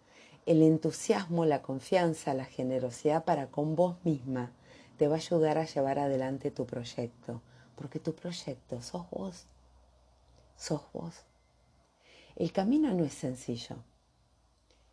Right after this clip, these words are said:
y no siempre lineal.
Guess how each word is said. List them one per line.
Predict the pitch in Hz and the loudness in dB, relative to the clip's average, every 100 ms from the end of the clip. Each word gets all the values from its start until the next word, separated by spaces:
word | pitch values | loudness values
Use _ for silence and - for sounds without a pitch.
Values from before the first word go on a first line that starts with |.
| _ _ _ _ _ _ _ _ _ _ _ _ | _ _ _ _ _ _ _ _ _ _ _ _
y | 139 | 2
no | 143 | 2
siempre | 151 - 175 175 156 | 2 2 2 4 2
lineal. | 127 127 123 120 117 | 2 0 -2 -2 -6